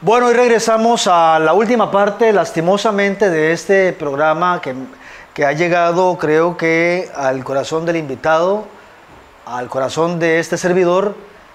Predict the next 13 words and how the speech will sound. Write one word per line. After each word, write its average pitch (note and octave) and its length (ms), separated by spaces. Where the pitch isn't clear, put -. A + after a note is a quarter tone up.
y E3+ 260
al F3 140
corazón F#3 400
de F3+ 60
ustedes. F3 680
Hoy E3+ 180
estamos F#3+ 380
con F#3 180
don E3 200
Dani F#3 540
McTaggart, C#3+ 720
don E3 260
Daniel E3 520